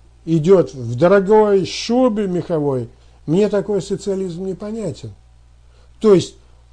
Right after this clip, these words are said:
при Сталине вот эта вот, э, классовая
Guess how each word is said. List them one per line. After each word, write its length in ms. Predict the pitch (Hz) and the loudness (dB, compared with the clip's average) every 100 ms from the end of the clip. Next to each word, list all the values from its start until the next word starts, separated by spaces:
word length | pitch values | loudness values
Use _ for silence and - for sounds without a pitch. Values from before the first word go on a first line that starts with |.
| _ - _ 180 | _ -20 _ -2
при 140 | 180 | -2
Сталине 680 | - - 220 254 233 185 165 | -2 0 2 2 2 0 0
вот 280 | 170 170 | -2 -2
эта 280 | 196 170 170 | -2 -2 -2
вот, 360 | 160 165 160 - | -2 -4 -6 -10
э, 380 | 147 135 131 131 - | -8 -6 -8 -12 -8
классовая 1160 | 160 175 190 165 - 143 139 131 123 117 117 | 0 2 2 0 -2 -2 -2 -4 -4 -6 -10